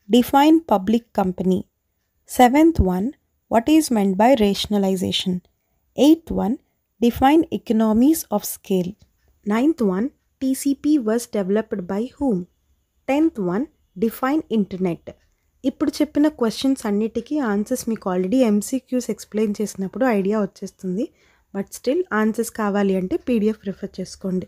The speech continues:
ఫోర్త్ రోమన్‌లో టూ మ్యాచింగ్స్ ఉంటాయి టెన్ మార్క్స్‌కి. ఇక్కడ టూ మ్యాచింగ్స్ మీకు డిస్‌ప్లే చేస్తున్నాను, ఆన్సర్స్ కూడా ప్రొవైడ్ చేస్తున్నాను. డౌట్ ఉంటే కామెంట్ బాక్స్‌లో అడగండి. But ఇవన్నీ మీకు already ఎక్స్‌ప్లెయిన్ చేసిన కాన్సెప్ట్సే.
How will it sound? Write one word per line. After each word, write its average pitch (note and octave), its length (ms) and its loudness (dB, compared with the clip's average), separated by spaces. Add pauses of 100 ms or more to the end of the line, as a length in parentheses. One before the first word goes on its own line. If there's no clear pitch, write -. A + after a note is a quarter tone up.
ఫోర్త్ D4 380 2
రోమన్‌లో G#3 460 2 (160)
టూ C4 140 0
మ్యాచింగ్స్ G#3+ 560 -2
ఉంటాయి G3 340 -6 (160)
టెన్ G3+ 200 -2
మార్క్స్‌కి. G#3+ 480 -6 (400)
ఇక్కడ A3 360 0
టూ C4+ 100 2
మ్యాచింగ్స్ A#3 600 -2
మీకు A3 160 -4
డిస్‌ప్లే G#3 420 -6
చేస్తున్నాను, G3+ 680 -4 (120)
ఆన్సర్స్ A#3 420 -2
కూడా G#3+ 240 -4
ప్రొవైడ్ G3+ 420 -2
చేస్తున్నాను. G3 560 -4
డౌట్ G#3 400 -2
ఉంటే B3+ 260 -4 (160)
కామెంట్ G#3 320 0
బాక్స్‌లో G#3 380 -4
అడగండి. F#3+ 500 -4 (500)
But A#3 180 -4
ఇవన్నీ A3 320 0
మీకు C#4 260 0
already G3 300 -2
ఎక్స్‌ప్లెయిన్ A3 500 -6
చేసిన G#3 280 -6
కాన్సెప్ట్సే. G3 640 -6